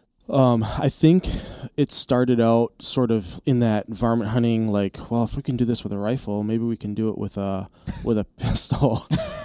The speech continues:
Um, but then, of course, what's, it gets a little bit blurry, what's the difference between a rifle and a pistol, because a lot of these specialty pistols,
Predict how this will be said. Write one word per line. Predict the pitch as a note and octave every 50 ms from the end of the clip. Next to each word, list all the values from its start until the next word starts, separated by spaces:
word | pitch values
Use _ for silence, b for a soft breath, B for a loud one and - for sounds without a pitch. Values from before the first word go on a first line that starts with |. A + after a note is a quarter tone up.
| - - -
Um, | - A#2 A#2+ - A2+ A2+ A2 - - G#3+ - - F3 -
but | - C3+ E3 D#3+ -
then, | D#3+ D3+ D3+ D3 D3
of | C#3 -
course, | - - C3 B2+ B2 - - - - - - - -
what's, | - - - - A#2+ A#2 A#2+ A#2+ A2+ - - - - - - - - - - - - - - -
it | - - C#3 -
gets | - C3+ - -
a | C3+
little | B2 B2+ C#3+ D3
bit | C#3 C3+ A#2 -
blurry, | B2 B2 B2+ B2 A#2
what's | A2+ A#2 A2+ -
the | -
difference | A2 A#2 G#2+ -
between | - - A#2 A2
a | G#2+ G#2
rifle | G#2+ A2 G#2 - - A2
and | G#2
a | G2
pistol, | - B2+ A#2 - G#2
because | - - A#2+ A2
a | G#2+
lot | G2+ G#2+ G#2+ G#2+
of | A2
these | G#2+ G#2+ G2+
specialty | - - - A2 - - G#2 G#2 F#2+
pistols, | - - C#3 C3+ - - G2+ F#2+ F#2 -